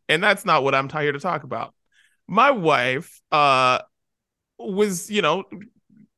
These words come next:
toting around three kids all weekend, dance class, swim class, all these things. And she tells me that, like, every time she saw someone, they were like, "Where's your husband? You got all the kids." And she's like, "He's at Coachella."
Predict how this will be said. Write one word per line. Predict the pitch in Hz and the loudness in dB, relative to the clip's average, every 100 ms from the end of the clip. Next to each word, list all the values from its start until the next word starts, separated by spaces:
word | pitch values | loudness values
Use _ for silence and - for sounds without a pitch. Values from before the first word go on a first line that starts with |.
| - | -6
toting | 208 214 | -4 0
around | 208 196 196 | 2 2 2
three | 180 185 | -2 0
kids | 160 143 143 | 0 0 2
all | 139 | 2
weekend, | 135 131 131 131 123 | 0 -2 -2 -4 -4
dance | 117 120 - | -4 -6 -6
class, | 123 113 117 | -4 -4 -4
swim | 113 107 | -10 -10
class, | - 101 104 - | -6 -6 -6 -2
all | 156 | -2
these | 160 147 | 0 -4
things. | - 98 101 107 _ - _ _ _ - | -8 -14 -14 -16 _ -20 _ _ _ -4
And | 196 196 190 - | 0 0 -2 -6
she | - 285 302 294 | -6 -2 -2 -4
tells | - 269 269 202 | -2 -2 -2 -4
me | 151 135 131 _ | -6 -6 -8 _
that, | 143 156 | -2 2
like, | 156 151 - | 2 2 0
every | 180 202 233 | -2 -2 -4
time | 233 175 180 | -4 -4 -6
she | 170 175 160 143 - | -8 -10 -8 -10 -12
saw | - 180 175 | -4 0 0
someone, | 170 143 123 | -4 -6 -4
they | 127 | -2
were | 123 | -2
like, | 120 | -2
"Where's | 117 151 262 | 0 0 0
your | 165 | -2
husband? | 147 254 156 107 | -2 -2 -4 -8
You | |
got | 110 175 | -2 0
all | 208 | 0
the | 165 | -2
kids." | 139 233 143 101 | -6 -6 -6 -8
And | - 147 | -14 -12
she's | 170 151 | -10 -2
like, | 143 131 - - _ _ _ _ 143 | 0 0 -2 -14 _ _ _ _ -6
"He's | 202 214 | -4 -4
at | |
Coachella." | 208 - - 262 131 - | -4 -2 0 2 0 -2